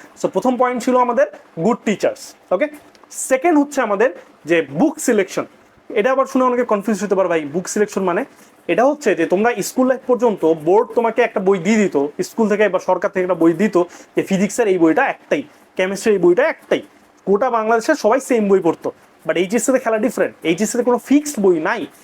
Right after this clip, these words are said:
especially ফিজিক্স, কেমিস্ট্রি, ম্যাথ এগুলোর মধ্যে, ঠিক আছে? আর প্রতিটা কিন্তু ডাবল ডাবল পেপার, ফিজিক্সের ফার্স্ট পেপার, সেকেন্ড পেপার, কেমিস্ট্রি ফার্স্ট পেপার, সেকেন্ড পেপার, ম্যাথে ফার্স্ট পেপার, সেকেন্ড পেপার, মানে প্রায় প্রতিটারই দুটো করে পেপার। এখন কথা হচ্ছে ফিজিক্স ফার্স্ট পেপার তোমার একটা বোর্ড বই নাই, এখানে অনেকগুলো বোর্ড বই আছে,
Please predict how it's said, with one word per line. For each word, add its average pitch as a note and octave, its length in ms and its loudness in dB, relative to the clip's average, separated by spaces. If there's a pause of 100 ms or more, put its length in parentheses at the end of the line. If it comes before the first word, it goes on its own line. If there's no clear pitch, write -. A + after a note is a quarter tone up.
(240)
especially A3+ 460 0
ফিজিক্স, G3+ 300 -2
কেমিস্ট্রি, F#3 280 0
ম্যাথ D#3+ 140 0
এগুলোর D3 220 0
মধ্যে, B2 240 -4
ঠিক G#3+ 120 2
আছে? D#3+ 180 0 (280)
আর D3+ 160 -2
প্রতিটা B3+ 340 2
কিন্তু A#3+ 200 0
ডাবল G3 300 0
ডাবল G3+ 180 0
পেপার, E3+ 300 0
ফিজিক্সের F#3+ 440 -2
ফার্স্ট F#3 240 -2
পেপার, F#3+ 200 -2
সেকেন্ড D#3+ 280 -2
পেপার, D#3+ 220 -2
কেমিস্ট্রি E3 400 -2
ফার্স্ট E3 240 -2
পেপার, F3 160 0
সেকেন্ড D#3 240 -2
পেপার, D#3+ 220 0 (360)
ম্যাথে E3 300 -2
ফার্স্ট - 200 -4
পেপার, F3 100 2
সেকেন্ড D#3 220 -4
পেপার, F3 160 2
মানে E4+ 180 -2 (320)
প্রায় G3+ 160 -4
প্রতিটারই A3 480 0 (240)
দুটো G#3 180 2
করে F#3 120 0
পেপার। D3 240 -4 (360)
এখন G3 180 0
কথা B3+ 160 -2
হচ্ছে F4 320 0
ফিজিক্স B3+ 420 0
ফার্স্ট B3+ 240 -4
পেপার G#3 300 0 (360)
তোমার G#3 260 2 (320)
একটা A3 300 -2
বোর্ড F#3 260 2
বই G#3 200 0
নাই, E3 240 -2
এখানে F#3+ 160 0
অনেকগুলো B3+ 400 2
বোর্ড E3+ 180 2
বই D3 180 2
আছে, - 200 -4